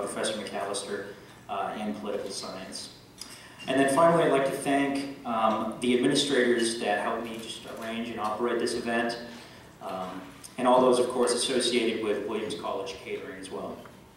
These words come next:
Um, so our guest speaker tonight is an esteemed presidential historian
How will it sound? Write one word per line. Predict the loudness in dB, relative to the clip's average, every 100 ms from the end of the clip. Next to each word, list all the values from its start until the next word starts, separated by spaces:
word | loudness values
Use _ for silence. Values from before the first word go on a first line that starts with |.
| -20 -20 -20 -16 -12
Um, | -10 -6
so | 4 6
our | 8
guest | 6 4
speaker | 2 2 2
tonight | 2 2 2 0 -8 -14 -6
is | -2 0 0 0
an | 0
esteemed | 0 2 2 2 0 0
presidential | 2 4 4 4 2
historian | 0 0 0 0 -2